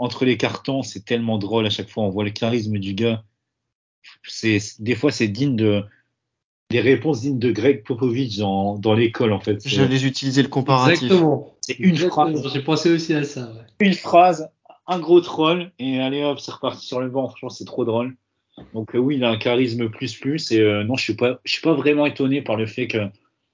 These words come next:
Speaker 1: qu'il ait su s'imposer par rapport à ses assistants, en tout cas.
Speaker 3: Est-ce que, autrement dit, pour que ce soit bien clair pour tout le monde, est-ce que si Will Hardy était resté, ça aurait été lui le coach des Boston Celtics ?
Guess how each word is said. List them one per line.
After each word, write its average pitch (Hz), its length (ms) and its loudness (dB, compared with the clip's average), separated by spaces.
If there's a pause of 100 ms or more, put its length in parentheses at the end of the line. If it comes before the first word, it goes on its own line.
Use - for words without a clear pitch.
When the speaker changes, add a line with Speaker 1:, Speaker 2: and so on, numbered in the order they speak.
Speaker 1:
qu'il 127 140 -2
ait 127 60 0
su - 160 -6
s'imposer 127 480 2
par 120 140 2
rapport 110 260 0
à 107 60 0
ses 104 200 -8
assistants, 101 380 -10
en 85 40 -12
tout - 120 -20
cas. - 160 -20 (1400)
Speaker 3:
Est-ce 156 220 2
que, 269 80 4
autrement 202 520 4
dit, 247 560 2 (920)
pour 127 220 -8
que - 60 -16
ce - 60 -14
soit 139 140 -2
bien 139 180 0
clair 156 200 -4
pour 123 160 -6
tout 139 100 -4
le 135 60 2
monde, 214 200 2
est-ce 139 240 -4
que 208 120 -2
si 139 200 2
Will 185 220 6
Hardy 165 320 4
était 160 240 0
resté, 123 320 -2
ça - 160 -2
aurait 113 60 0
été 120 140 0
lui 127 200 0
le 127 120 2
coach 127 160 2
des 120 80 6
Boston 117 280 -2
Celtics ? 113 380 -8